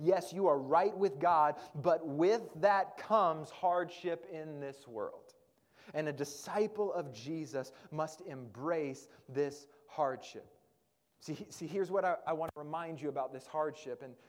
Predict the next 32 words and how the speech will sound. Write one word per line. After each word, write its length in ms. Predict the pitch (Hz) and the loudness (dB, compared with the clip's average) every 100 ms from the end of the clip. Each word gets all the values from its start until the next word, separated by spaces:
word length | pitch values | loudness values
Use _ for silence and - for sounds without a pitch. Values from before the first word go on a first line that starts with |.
| - | -16
and 120 | 139 | -14
track 340 | - 190 180 | -2 -2 -2
with 140 | 160 151 | -4 -6
me 100 | 135 | -8
here 220 | 143 143 | -8 -8
because 220 | 135 143 | -8 -10
I, 60 | 143 - | -10 -8
I, 60 | 143 131 | -8 -8
I 40 | |
think 220 | - 202 | -8 -6
this 160 | 185 147 | -6 -8
is 140 | 139 | -8
what 120 | 151 | -8
Jesus 520 | 131 110 160 156 156 147 | -6 -8 -8 -8 -10 -14
was 100 | - | -12
trying 280 | 165 147 | -8 -8
to 60 | 127 | -10
communicate. 840 | - 139 151 180 151 - 117 110 - - _ _ _ _ _ _ - | -14 -10 -6 -6 -8 -8 -6 -6 -8 -18 _ _ _ _ _ _ -4
He 100 | 180 | -2
was 120 | 147 | -2
trying 300 | - 196 190 | -4 -4 -6
to 80 | 147 - | -10 -12
tell 360 | - 190 196 | -2 2 2
them 200 | 147 143 | 0 -4
that 100 | 143 | -4
if 140 | 151 151 | -4 -6
you 80 | |
want 260 | 156 160 170 | -6 -6 -6
to 80 | 160 | -8
be 160 | 151 | -4
a 60 | 143 | -4
disciple, 1000 | 131 127 - 196 190 196 196 135 123 | -4 -12 -8 -2 0 0 -2 -4 -4